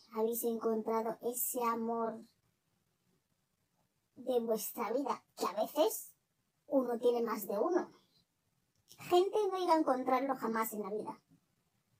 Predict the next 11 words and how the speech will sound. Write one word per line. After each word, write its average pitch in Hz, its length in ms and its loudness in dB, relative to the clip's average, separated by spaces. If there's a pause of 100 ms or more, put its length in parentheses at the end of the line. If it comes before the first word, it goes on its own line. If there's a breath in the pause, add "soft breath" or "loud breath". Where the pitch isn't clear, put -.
(320)
Otros 285 380 2
solamente 240 540 -2
lo 214 60 2
viven 220 300 2
una 226 160 0
vez. 277 200 -4 (840)
Algunos 427 680 4 (300)
lo 277 100 4
viven 262 320 2
de 226 100 0
jóvenes. 208 720 -8